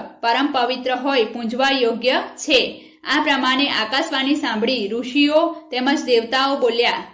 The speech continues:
'અમે આપને જોઈ શકતા નથી કે ઓળખી શકતા નથી. આપ કોણ છો? દેવતા છો કે અન્ય વ્યક્તિ છો? આપ અમને સાચે સાચું કહો.' આકાશવાણી થઈ, 'જે સર્વ પ્રાણી પદાર્થના કર્તા છે,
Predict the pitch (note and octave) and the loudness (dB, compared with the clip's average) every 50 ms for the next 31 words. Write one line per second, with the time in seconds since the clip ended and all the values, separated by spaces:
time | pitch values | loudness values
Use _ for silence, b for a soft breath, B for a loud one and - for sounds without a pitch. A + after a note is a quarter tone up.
0 | B B B B B G3+ A#3+ B3 C4+ D#4+ D#4+ D#4 D4+ D4 D4+ D#4 D#4 - C4 A#3+ | B B B B B -6 0 2 4 6 6 6 4 4 2 2 4 4 4 4
1 | C4+ D4 D4+ - B3+ B3 B3+ - C#4 C#4 C4+ C#4 C4+ C4+ - D4 C#4+ D4 D4 D4 | 4 2 0 0 -2 -2 -2 -2 -2 -2 0 0 -2 -2 0 0 0 0 0 -2
2 | - D4 - - A3+ A3 A3+ - C#4+ D4+ D#4 C#4+ B3 A3 - - B3 B3 B3+ B3 | -4 -4 -2 0 -2 -2 0 -2 -2 -2 0 0 -2 -4 -2 -2 -2 0 0 -2
3 | A#3+ B3 - - C4 A3+ G3 - - A#3 C#4+ D4+ D4 - - A3 A#3 C4 D4 D4 | -4 -4 -4 -6 -4 -4 -6 -4 -2 -2 -2 -2 -4 -4 -4 -2 0 2 2 2
4 | - - C#4+ A3+ G3 F#3 - B B B B B B - A3 A#3+ A3 A3 A3 A3+ | 0 0 -2 -2 -2 -2 -6 B B B B B B 0 2 4 4 4 2 2
5 | C4+ C#4 C#4 D4 - D4+ D4 D4 D4 D4 D#4+ D4+ - A#3+ B3+ B3 B3+ D4 D4+ C#4 | 2 2 2 0 -2 -2 0 0 0 -2 -2 -4 -4 -4 -2 0 2 2 2 2
6 | B3 A3 - - - C#4+ C#4+ D#4 D#4 - C4+ G3+ F#3 - B B B B B - | 2 0 0 -2 0 2 2 2 2 0 -2 -2 -4 -6 B B B B B -2
7 | A#3 C4+ D4 D4+ C#4 B3+ B3 B3+ E4 - - A3+ - D4+ - C4+ C#4+ D#4 - A3+ | -2 0 2 2 0 0 2 0 0 0 0 -2 -2 -2 -2 -2 -2 0 0 -2
8 | G#3 - - C#4+ E4+ A4 - - - - - B3+ B3+ B3+ C#4+ A#3 G#3 - - B | -4 -2 -2 0 0 0 0 -2 -6 -6 -4 -2 0 2 2 0 0 0 -6 B
9 | B B B _ _ - A3 A3+ A3+ C#4 D4 D#4+ - - C#4+ C4 C4 C4 C#4 C#4 | B B B _ _ -4 -4 -2 0 2 2 0 2 0 0 0 0 0 0 -2
10 | C4 C#4+ C4+ A3+ G3 G3 G#3 G3+ - C4+ C#4 D4+ E4 D#4+ D4+ C4+ C4+ C#4 D4 D4+ | 0 0 0 2 2 0 -2 -4 -2 0 0 0 0 0 0 0 0 2 2 0
11 | D#4+ D#4 D#4 C4 A#3+ A#3 A#3 C4 C#4+ D#4+ D#4 - B3 A#3 A#3+ A#3+ B3 C4+ - - | 0 2 0 0 0 0 2 2 2 2 2 2 0 2 2 2 2 0 2 2
12 | D#4 C#4+ C#4+ D4 B3 A3 G#3 - C4 B3+ C4 - - D#4 D4 A3+ F#3+ - - B | 2 2 2 2 0 -2 -2 0 0 0 0 0 0 0 2 2 0 -2 -6 B